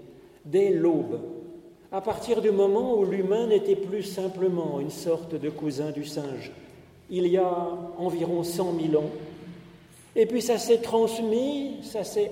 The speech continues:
approfondi de génération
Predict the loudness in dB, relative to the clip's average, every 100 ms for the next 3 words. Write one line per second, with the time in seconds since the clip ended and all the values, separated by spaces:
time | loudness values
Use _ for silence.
0 | -4 -6 -6 0 2 2 0 -4 -4 -4
1 | -8 -12 -14 -18 -20 -4 2 2 4 2
2 | 2 0 -4 -6 -8 -8